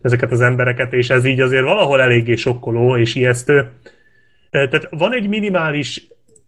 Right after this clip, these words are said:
ebből a szempontból egy minimális ilyen szociális mélysége a filmnek, de tényleg nem erre fogsz emlékezni belőle, hanem igazából arra, hogy egy ilyen másfél óráig,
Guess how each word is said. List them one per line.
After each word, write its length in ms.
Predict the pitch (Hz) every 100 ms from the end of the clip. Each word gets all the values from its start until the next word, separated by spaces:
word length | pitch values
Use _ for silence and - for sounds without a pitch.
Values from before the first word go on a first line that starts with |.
| _ _ _ _ _ _
ebből 340 | - 170 156 160
a 60 |
szempontból 540 | 135 156 135 143 139 135
egy 120 | 135
minimális 640 | 147 143 131 127 123 -
ilyen 160 | 131 123
szociális 540 | 123 123 143 127 123
mélysége 400 | 127 123 135 123
a 40 | 123
filmnek, 340 | 139 127 127
de 280 | 123 123 - _ -
tényleg 200 | 151 135
nem 160 | 135
erre 200 | 123 117
fogsz 220 | 120 120
emlékezni 460 | 127 120 117 123 123
belőle, 300 | 127 127 120
hanem 180 | 120 123
igazából 460 | 123 117 117 117 117
arra, 240 | 110 110
hogy 140 | 107
egy 140 | 110 110
ilyen 140 | 113
másfél 380 | 113 107 - 117
óráig, 460 | 113 113 107 107